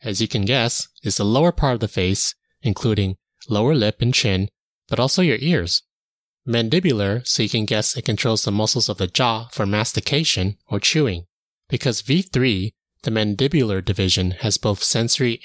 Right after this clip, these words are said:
and motor function, the trigeminal nerve in general is both sensory and motor as a result. Cranial nerve number six, abducens, for eye control, we already talked about. Cranial nerve number seven,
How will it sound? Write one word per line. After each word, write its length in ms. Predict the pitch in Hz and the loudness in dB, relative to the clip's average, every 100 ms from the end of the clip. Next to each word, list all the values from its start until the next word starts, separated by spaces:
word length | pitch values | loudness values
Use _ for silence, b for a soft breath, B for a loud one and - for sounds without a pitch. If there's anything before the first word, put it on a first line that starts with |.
| 113 | -2
and 200 | 110 117 | 0 2
motor 220 | 117 127 | 2 0
function, 560 | - 107 110 135 127 - b b | -2 -2 0 0 0 -4 b b
the 100 | - | -6
trigeminal 640 | - 123 110 139 170 180 170 | -2 0 0 2 2 4 4
nerve 320 | 139 135 - _ - | 2 0 -4 _ -2
in 160 | 123 | -2
general 480 | 110 110 120 120 127 b b | 0 0 2 0 -2 b b
is 160 | 110 | -2
both 240 | - 104 - _ _ - | 0 -2 -2 _ _ -4
sensory 640 | - 139 175 175 160 - - | 0 0 2 2 0 -2 0
and 160 | 156 | 0
motor 400 | 123 110 95 92 - | 2 2 0 -2 -6
as 160 | 117 98 | -4 0
a 60 | 95 | 0
result. 380 | 92 104 95 _ _ _ _ - | 2 0 -2 _ _ _ _ -8
Cranial 360 | - 151 165 170 | -2 2 4 4
nerve 320 | 151 143 135 _ | 4 2 -2 _
number 180 | 117 110 | -2 2
six, 500 | - 160 147 - - - | 2 2 2 0 -2 -4
abducens, 720 | 117 - 185 - 104 110 - | -6 0 2 2 0 -2 -2
for 160 | - 113 | -4 -4
eye 100 | 151 | -2
control, 520 | - 113 - 101 113 _ _ - | -2 -4 0 0 -2 _ _ -2
we 140 | 107 | 0
already 300 | 101 104 143 | 2 0 0
talked 280 | 135 110 - | 0 -2 -2
about. 240 | 101 110 - _ _ _ _ _ _ - | -4 -4 -6 _ _ _ _ _ _ -6
Cranial 360 | 147 165 196 | 0 2 4
nerve 280 | 175 165 156 | 4 2 2
number 220 | 123 110 | 0 0
seven, 440 | - 123 110 90 | 2 2 0 -2